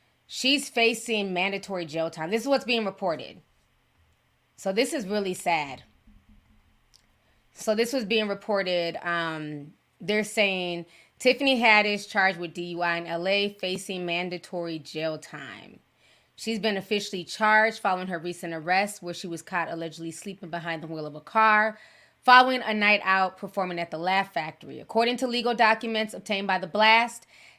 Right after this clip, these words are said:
Haddish was charged with two misdemeanors and faces a mandatory jail time if found guilty.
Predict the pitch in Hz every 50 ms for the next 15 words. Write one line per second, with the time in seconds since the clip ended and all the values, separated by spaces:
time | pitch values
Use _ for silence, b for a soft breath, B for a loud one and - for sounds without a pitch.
0 | b - 220 226 226 233 226 - 226 214 208 - - 233 214 202 214 196 190 185
1 | 190 - - 262 262 262 254 240 233 226 - - 226 214 202 196 190 190 190 190
2 | 190 - - 196 190 196 208 202 202 202 - 208 196 - 196 185 180 180 175 185
3 | 196 208 202 - - 208 202 190 165 175 180 175 170 - - 170 165 165 165 165
4 | - 165 160 160 160 151 208 214 220 214 - 165 135 113 -